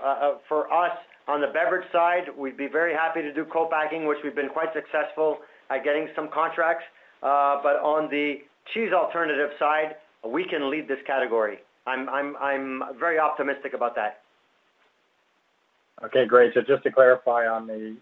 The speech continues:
Speaker 2: capacity expansion to go from six hundred to seven hundred and thirty million liters, um, that's more b-,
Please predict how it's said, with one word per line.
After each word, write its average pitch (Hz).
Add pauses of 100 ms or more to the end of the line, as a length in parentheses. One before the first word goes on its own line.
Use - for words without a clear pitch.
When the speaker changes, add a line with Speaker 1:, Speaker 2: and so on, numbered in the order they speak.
(140)
Speaker 2:
capacity 117
expansion 113
to 113
go 113
from 113
six 127
hundred 120
to 104
seven 110
hundred 110
and 104
thirty 110
million 104
liters, 104 (560)
um, 95
that's 113
more 117
b-, -